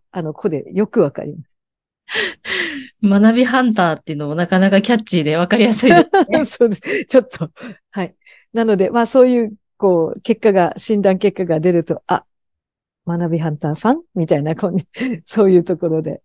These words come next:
Speaker 2: あの、思い、
Speaker 1: うん。
Speaker 2: あの、まあ、こちらは、そうなのかなと思って。まあ、バイアスがかかるわけじゃないんですけれども、ちょっといろいろそこで、
Speaker 1: はい。
Speaker 2: そこからヒアリングしたりとかしてます。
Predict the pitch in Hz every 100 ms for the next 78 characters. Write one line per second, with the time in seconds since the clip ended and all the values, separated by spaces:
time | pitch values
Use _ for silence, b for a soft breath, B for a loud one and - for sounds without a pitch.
0 | _ 165 160 156 - _ _ _ _ _
1 | 175 156 - - - - 147 139 - -
2 | - 147 - 127 147 139 - _ _ _
3 | _ _ _ _ - - 147 135 127 147
4 | 214 233 - 147 147 143 - - - 185
5 | 156 - _ _ _ 214 254 294 294 294
6 | 294 - 302 294 285 214 143 165 214 214
7 | 156 160 - 147 151 180 233 208 262 175
8 | 165 - - - - 175 165 151 - -
9 | 165 - 156 147 151 151 156 - 160 -
10 | 151 - - - - 147